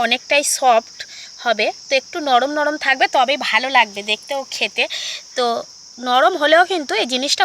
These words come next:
পুরোপুরিভাবে হয়ে গেছে, সেটা বোঝা যাচ্ছে। তো এটা যেহেতু আমরা গরমকালের জন্য খাবো, তো সেজন্য যত ঠান্ডা হবে ততই ভালো। তো এরকম ঠান্ডা হওয়ার পর আপনারা ফ্রিজে রেখে দিতে পারেন। তো আমি আর এখন ফ্রিজে রাখছি না, এখন তুলে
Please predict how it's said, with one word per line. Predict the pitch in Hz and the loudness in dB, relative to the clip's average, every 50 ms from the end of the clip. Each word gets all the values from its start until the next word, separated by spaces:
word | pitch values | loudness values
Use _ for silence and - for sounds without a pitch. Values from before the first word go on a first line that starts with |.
| - 302 | -2 -2
পুরোপুরিভাবে | 277 277 277 - 311 330 330 320 320 381 349 - | -2 -4 -2 -2 -2 -2 -2 0 2 2 0 0
হয়ে | - 233 233 233 220 202 | 0 0 0 2 2 2
গেছে, | 180 175 - 202 196 - | 0 0 -2 -8 -10 -10
সেটা | - 240 240 254 240 240 | -8 -6 -4 -4 -4 -2
বোঝা | 226 233 226 220 | -2 0 2 2
যাচ্ছে। | 190 175 165 - - - 185 - - - - - - - - - | 2 0 -2 -6 -12 -14 -12 -10 -6 -6 -4 -6 -6 -8 -6 0
তো | 262 254 247 240 - - 247 254 | 2 2 2 2 2 2 2 4
এটা | 254 294 320 311 339 | 4 4 2 2 2
যেহেতু | 359 381 392 - 359 302 302 277 262 | 2 2 2 2 0 2 2 2 2
আমরা | 262 269 302 302 262 254 | 2 2 0 0 2 4
গরমকালের | 240 233 254 294 302 311 294 285 285 269 240 269 | 4 4 4 2 0 0 2 2 2 0 -2 -4
জন্য | 269 269 269 262 254 - | -4 -4 -4 -6 -4 0
খাবো, | 247 226 202 214 262 - - - - - - - | 0 0 0 -2 -6 -8 -10 -16 -18 -10 -4 -2
তো | 277 - - | 0 2 4
সেজন্য | 285 262 262 285 311 339 339 277 269 | 4 4 4 4 2 2 2 2 2
যত | 247 - 330 330 - | 2 2 0 -2 0
ঠান্ডা | 302 302 311 330 330 | 0 0 0 2 2
হবে | 349 370 - 285 | 2 2 4 2
ততই | 240 - 247 233 214 196 | 2 2 0 -2 -4 -4
ভালো। | 180 175 180 185 - | -6 -6 -8 -8 -4
তো | 254 247 | -2 0
এরকম | 254 277 269 330 311 - - | 0 0 0 -2 -6 -6 -4
ঠান্ডা | 247 247 262 285 285 | -4 -4 -2 -2 0
হওয়ার | 285 294 294 - | 0 0 2 2
পর | 320 285 254 | 2 2 2
আপনারা | 226 247 262 294 - - | 2 0 -2 -4 -4 -2
ফ্রিজে | - 262 247 277 247 220 | -2 0 2 2 2 2
রেখে | 196 - 196 196 | 0 -2 -6 -8
দিতে | 196 - 185 180 196 | -8 -10 -8 -6 -6
পারেন। | 185 175 180 185 - - - - - - - - - - | -6 -6 -6 -10 -14 -16 -16 -16 -14 -16 -16 -18 -12 -6
তো | - 269 214 214 | -2 0 0 0
আমি | 233 269 294 | 0 0 0
আর | 302 277 254 | 2 2 2
এখন | - 294 311 - - | 0 -2 -6 -6 -6
ফ্রিজে | - 262 254 285 269 254 | -4 -2 0 2 4 4
রাখছি | 247 240 - - - 320 269 233 | 2 2 0 -4 -2 0 2 2
না, | 254 349 - - - - - - 220 | 0 0 -2 -8 -16 -12 -6 -6 -6
এখন | - 262 262 262 - - | -4 -4 -6 -6 -6 -6
তুলে | 254 262 269 | -4 0 2